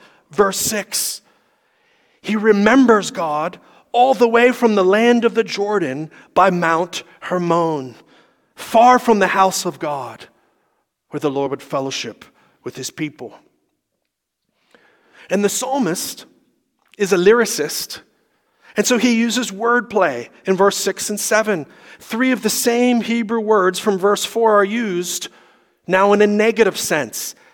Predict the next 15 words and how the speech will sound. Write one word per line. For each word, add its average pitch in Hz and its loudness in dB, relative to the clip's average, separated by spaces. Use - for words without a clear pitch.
Now 247 4
he 214 -2
remembers 160 0
the 180 -2
Lord 160 0
from - -6
afar. 196 -4
Now 269 4
he 247 4
hears 226 4
the 196 6
sound 185 2
or 208 6
the 208 6
roar 185 4